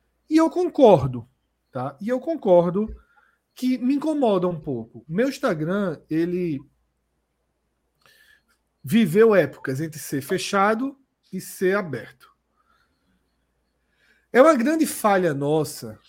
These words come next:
tá? É uma grande falha nossa, de nós cinco até,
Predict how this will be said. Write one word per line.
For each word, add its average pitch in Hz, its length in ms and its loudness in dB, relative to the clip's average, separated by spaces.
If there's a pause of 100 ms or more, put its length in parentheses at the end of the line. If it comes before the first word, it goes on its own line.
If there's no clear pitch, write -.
(160)
tá? 139 160 -4
É 165 80 0
uma 185 140 0
grande 190 280 -2
falha 143 340 -4
nossa, 135 600 -6 (220)
de 214 160 -4
nós 320 180 0
cinco 240 380 -2
até, 165 460 -2